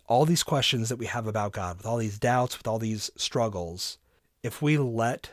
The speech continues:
those questions drive us to seek God even more, he's not gonna let that go to waste. He's not going to ignore us. He may not give us the answers that we're seeking. He's not just going to open up all truth to us.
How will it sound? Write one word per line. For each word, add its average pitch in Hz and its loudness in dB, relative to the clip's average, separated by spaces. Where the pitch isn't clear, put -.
those 120 0
questions 120 -2
drive 110 0
us 123 0
to - -10
seek 117 -2
God 107 0
even 107 -4
more, 92 -6
he's 143 0
not 135 2
gonna 127 0
let 110 0
that 107 -2
go 107 -2
to 92 -2
waste. 92 -8
He's 113 -4
not 120 0
going 139 2
to 127 -4
ignore 110 0
us. - -8
He 127 -4
may 135 4
not 180 4
give 160 2
us 151 2
the 113 -2
answers 120 -2
that 117 -2
we're 107 -4
seeking. - 0
He's 127 -4
not 135 2
just 143 -6
going 147 2
to 113 -2
open 131 0
up 139 0
all 120 -2
truth - -4
to 92 -10
us. - -14